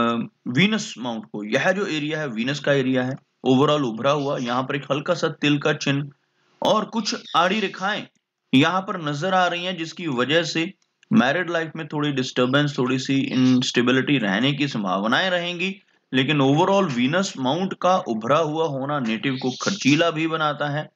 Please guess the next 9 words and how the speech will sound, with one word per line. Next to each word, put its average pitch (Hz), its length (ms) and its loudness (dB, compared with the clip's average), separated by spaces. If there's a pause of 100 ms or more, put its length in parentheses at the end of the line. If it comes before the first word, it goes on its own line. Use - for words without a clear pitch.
(340)
ऐसे 131 280 -2
व्यक्ति 143 340 -4
जिनका 135 260 -2
वीनस 131 400 0
माउंट 143 180 -2
उभरा 131 240 2
हुआ 131 220 2
होता 120 420 -2
है, 127 120 -4